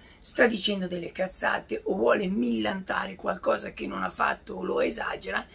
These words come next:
ne è consapevole, sono anche cazzi suoi e la gente lo prende anche per quello che è. Non so se riesco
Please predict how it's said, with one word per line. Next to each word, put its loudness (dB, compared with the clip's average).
ne 10
è 4
consapevole, 2
sono 0
anche 2
cazzi -6
suoi -2
e 6
la 8
gente 0
lo 4
prende -4
anche 0
per -6
quello -4
che 2
è. 6
Non -6
so 0
se 0
riesco 0